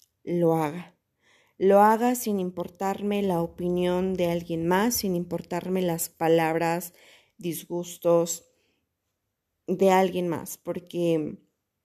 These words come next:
si hablamos realmente de éxito, creo que sí se trata de una actitud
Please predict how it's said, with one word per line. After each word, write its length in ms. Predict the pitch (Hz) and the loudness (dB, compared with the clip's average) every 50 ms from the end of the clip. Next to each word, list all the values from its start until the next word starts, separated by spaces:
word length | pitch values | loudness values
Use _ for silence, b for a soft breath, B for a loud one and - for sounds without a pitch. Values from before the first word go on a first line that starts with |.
| _ _ _ _ _ _ _ _ _ _ _ - - _ | _ _ _ _ _ _ _ _ _ _ _ -20 -20 _
si 180 | - - 220 | -4 2 4
hablamos 480 | 208 202 208 214 214 220 226 240 233 - | 4 6 6 6 4 4 2 0 0 0
realmente 520 | 233 226 220 220 220 214 220 214 220 214 | 0 0 2 2 0 0 -2 -2 -4 -4
de 140 | 202 196 185 | -2 -2 -2
éxito, 500 | 185 185 - - 196 185 - 185 180 185 | -4 -4 -8 -12 -12 -8 -6 -6 -6 -6
creo 360 | - 190 190 185 185 190 190 | -4 -2 0 2 2 0 -2
que 220 | - - 180 - - | -4 -8 -8 -6 -6
sí 260 | - - - 196 196 | -6 -6 -6 -6 -4
se 160 | - - 220 | -2 -2 -2
trata 380 | 214 214 196 196 196 - 202 185 | 0 -2 -4 -4 -4 -4 -4 -2
de 140 | 185 185 | -2 -2
una 260 | 180 180 180 180 180 180 | -2 -2 -2 -2 -2 -4
actitud 680 | 185 - - _ - 170 - - 175 170 160 165 B | -6 -8 -12 _ -18 -18 -8 -4 -2 0 0 -2 B